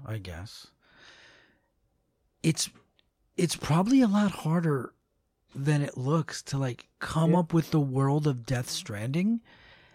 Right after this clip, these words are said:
Speaker 2: Yeah.
Speaker 1: and then be like, "Oh, cool, I made the game, I'm done with that."
Speaker 2: Yeah.
Speaker 1: Because
Speaker 2: It
Speaker 1: it's people
Speaker 2: Yeah.
Speaker 1: like Norman Reedus and Mads Mikkelsen, he's, like, personal friends with them now from the amount of time that they spent together. They're like,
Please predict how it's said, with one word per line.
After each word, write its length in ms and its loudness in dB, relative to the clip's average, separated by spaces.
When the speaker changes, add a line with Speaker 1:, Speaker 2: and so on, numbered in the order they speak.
Speaker 2:
Yeah. 100 -14
Speaker 1:
and 140 8
then 140 10
be 100 10
like, 360 6
"Oh, 120 10
cool, 220 8
I 40 10
made 200 8
the 60 6
game, 260 8
I'm 80 4
done 260 4
with 180 -2
that." 240 -8
Speaker 2:
Yeah. 460 4
Speaker 1:
Because 300 8
Speaker 2:
It 220 4
Speaker 1:
it's 160 -16
people 360 6
Speaker 2:
Yeah. 40 10
Speaker 1:
like 180 6
Norman 520 6
Reedus 340 4
and 100 0
Mads 280 0
Mikkelsen, 500 2
he's, 360 2
like, 380 2
personal 600 4
friends 420 2
with 180 -2
them 180 -2
now 300 -4
from 340 6
the 120 10
amount 440 6
of 120 2
time 300 0
that 120 0
they 120 2
spent 280 2
together. 360 6
They're 320 6
like, 400 4